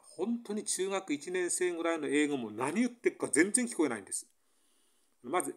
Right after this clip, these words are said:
我々「he」って習ったじゃないですか。he。he is。あの「he」は「he」じゃないです、あれ。いいですから、いい。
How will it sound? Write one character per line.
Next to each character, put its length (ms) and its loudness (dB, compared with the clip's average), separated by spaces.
我 80 -4
々 200 0
「he」 360 6
っ 20 -16
て 80 4
習 180 2
っ 40 -4
た 100 -6
じ 80 -8
ゃ 40 -10
な 40 -8
い 40 -8
で 20 -10
す 100 -8
か。 120 -16
he。 420 -8
he 220 0
is。 260 -8
あ 80 -4
の 100 -4
「he」 300 0
は 100 4
「he」 280 2
じ 80 0
ゃ 20 0
な 120 2
い 40 0
で 60 -10
す、 100 -12
あ 60 -12
れ。 80 -16
い 140 -2
い 40 0
で 60 -4
す 100 -2
か 100 -14
ら、 40 -14
い 40 -20
い。 260 -8